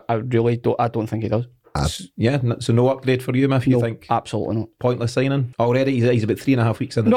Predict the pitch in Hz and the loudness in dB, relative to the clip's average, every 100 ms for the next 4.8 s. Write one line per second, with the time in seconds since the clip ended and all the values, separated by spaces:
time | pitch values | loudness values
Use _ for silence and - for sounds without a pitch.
0 | 233 185 156 180 139 165 202 156 113 - | 4 2 2 -2 2 0 2 -2 -2 0
1 | 123 98 - 139 131 117 131 120 113 - | -2 -2 0 2 2 0 0 2 0 -2
2 | _ _ - 127 120 110 113 101 104 110 | _ _ -2 0 2 2 2 0 2 4
3 | 127 127 123 - 120 117 113 107 110 113 | 4 4 0 -4 -4 0 0 0 0 -4
4 | - - 113 110 110 120 131 | -4 -4 -2 0 2 2 0